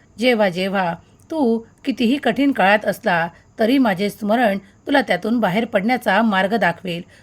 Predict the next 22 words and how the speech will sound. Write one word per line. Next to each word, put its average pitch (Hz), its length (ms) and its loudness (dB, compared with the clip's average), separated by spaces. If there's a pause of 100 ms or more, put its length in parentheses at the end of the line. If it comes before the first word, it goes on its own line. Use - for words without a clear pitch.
(120)
तू 311 120 -6
त्या 320 120 4
मार्गावर 233 500 2
चालावे 185 520 0 (280)
आणि 240 280 2
यश 208 300 2
प्राप्त 196 480 0
करावे. 175 400 0 (340)
सुख, 262 380 0
समृद्धी 233 600 -2 (280)
आणि 233 140 2 (100)
ऐश्वर्याने 190 680 0
तुझे 226 360 -2
जीवन 202 380 0
भरल्या 202 340 0
जाईल." 170 340 -2 (340)
बाळा, 185 360 4 (360)
चमत्कार 302 480 2
घडतील, 240 460 -4 (320)
त्यावर 214 300 4
विश्वास 208 460 -2
ठेव. 175 260 -8